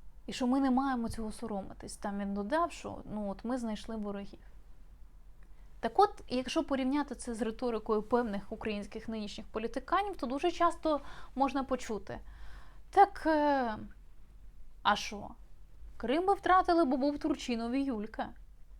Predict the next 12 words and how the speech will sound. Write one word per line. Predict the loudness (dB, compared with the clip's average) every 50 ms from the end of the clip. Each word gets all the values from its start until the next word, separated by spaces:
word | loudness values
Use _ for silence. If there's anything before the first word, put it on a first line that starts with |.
| -16 -16 -16 -16 -16 -16 -16 -16 -16 -16 -16 -16 -16 -16 -16 -12 -6
У | -2 4
нас | 6 8 8 6 6 6
війна | 6 8 10 10 10
почалася, | 8 6 4 4 4 6 8 8 6 6 4 0
тому | 0 0 0 0 -2
що | -2 -2 0 0
от, | 0 0 0 0
е, | 2 2 4 4 2 2 2 0 0 0 -2 -2 -2 -2
є | 0 2 2 2
у | 4 2 2
нас | 0 -2 -2 -6 -8 -6
купа | -4 -2 -4 -2 2 4 6 6 6 4 2